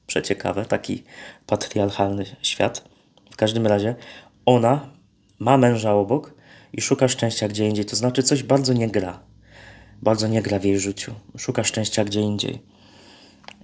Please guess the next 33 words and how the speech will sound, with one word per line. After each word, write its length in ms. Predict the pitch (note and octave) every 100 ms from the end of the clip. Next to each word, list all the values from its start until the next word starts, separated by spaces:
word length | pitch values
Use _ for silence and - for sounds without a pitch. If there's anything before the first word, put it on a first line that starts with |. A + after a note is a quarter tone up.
| - C3+
E, 680 | C3 B1+ B1+ B2+ - - - - -
to 80 | -
jest 120 | F#3
historia 460 | - - - A2 A#2
też 300 | A#2+ - -
właśnie 300 | - G#2 -
o 40 | E3
każdym 360 | D3+ D3 D3+
z 40 | B2+
nas. 420 | G2 - - _ _ _ - - - - _ -
Nie? 180 | C3+ D#3+
My 580 | D#3+ D3 C#3 C3 - -
też 140 | B2
szukamy 440 | - - G#2 G#2 -
szczęścia 440 | - - - -
nie 140 | A2
tam, 320 | - G#2 G2 G#2 - - - - - -
gdzie 220 | A2 A2
ono 140 | G#2+
będzie. 400 | G#2 G#2+ G#2 - - _ _ _ _ _ -
No, 80 | A#2
jak 200 | A#2 A2+
widać, 340 | A#2 A2+ -
nie 100 | B2
znalazła 500 | B2 A#2+ A#2+ A2 G#2+
go, 140 | G#2
bo 120 | G2+ G2+
nawet 360 | G2 G2 - - - - - - - - - _ _ -
autor, 460 | A#2 A2+ A2+ G#2+
e, 540 | G#2 - - - A#2 A2
tej 260 | - A#2
historii 760 | A2+ A#2 - G#2 G2+ G2+ G2 - - -
nie 440 | A2+ A2+ A2 G#2